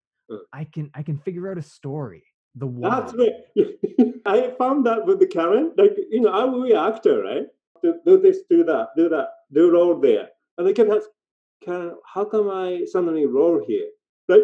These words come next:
Speaker 1: I kept asking the inner reason, emotional reason, right?
Speaker 2: Yeah.
Speaker 1: But, uh, you know, "It's okay, just do the count, five, three. No, no, you have to move
Speaker 2: <laughs>
Speaker 1: faster, like, faster."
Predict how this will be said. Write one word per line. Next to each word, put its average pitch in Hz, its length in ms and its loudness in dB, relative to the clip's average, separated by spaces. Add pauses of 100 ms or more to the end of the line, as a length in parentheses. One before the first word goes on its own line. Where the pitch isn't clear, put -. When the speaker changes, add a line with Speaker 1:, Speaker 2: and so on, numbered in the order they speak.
Speaker 1:
I 339 100 0
kept - 220 4
asking 196 520 -4
the 160 180 0 (220)
inner 220 520 6
reason, 185 540 4 (320)
emotional 208 600 4
reason, 175 500 4
right? 175 240 -6 (260)
Speaker 2:
Yeah. 180 360 -10 (100)
Speaker 1:
But, 170 80 -6 (100)
uh, 175 100 -6 (380)
you 349 120 -2
know, 170 380 -4
"It's 190 220 -4
okay, 165 320 -6
just 151 160 -18 (540)
do 196 200 2
the - 60 -6
count, - 380 -6 (180)
five, 151 240 -8 (100)
three. 143 220 -10 (140)
No, 156 180 -4
no, 151 160 -8
you 190 220 2
have 233 100 -2
to 349 60 -2
move - 300 2
Speaker 2:
<laughs> - 40 -20
Speaker 1:
faster, 196 400 -6
like, - 180 -4
faster." - 440 -2